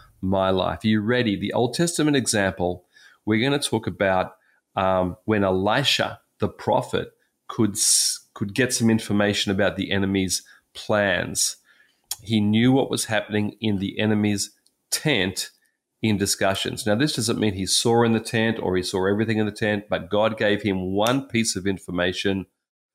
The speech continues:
and it helped Israel have success and victory. We're gonna read from two Kings chapter six, verse eight to twelve. The enemy is called the Aramites, or the king of Aram.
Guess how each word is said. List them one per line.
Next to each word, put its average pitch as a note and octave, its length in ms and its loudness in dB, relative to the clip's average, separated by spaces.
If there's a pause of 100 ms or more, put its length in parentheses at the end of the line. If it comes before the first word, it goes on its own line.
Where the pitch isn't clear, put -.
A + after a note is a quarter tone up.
(200)
and G#2 220 0
it F#2+ 80 0
helped A#2 380 -2
Israel G2+ 400 0
have F#2 360 0 (300)
success - 840 -2 (360)
and G2+ 220 0
victory. G#2+ 460 -2 (440)
We're C3 140 4
gonna D#3 120 2
read B2+ 220 0
from F#2 120 -8
two C3+ 280 0
Kings G#2 540 -2 (260)
chapter A2+ 380 -4
six, - 600 -2 (360)
verse G2+ 360 0 (160)
eight G#2+ 260 -2
to A2+ 100 -4
twelve. F#2 500 0
The G#2 160 2
enemy A2+ 300 4
is A2 120 0
called G2 440 0 (640)
the G2+ 300 -2 (320)
Aramites, G#2+ 640 0
or G2 60 0
the F#2+ 80 -4
king B2 340 -2
of G#2 160 -2
Aram. G#2 460 -2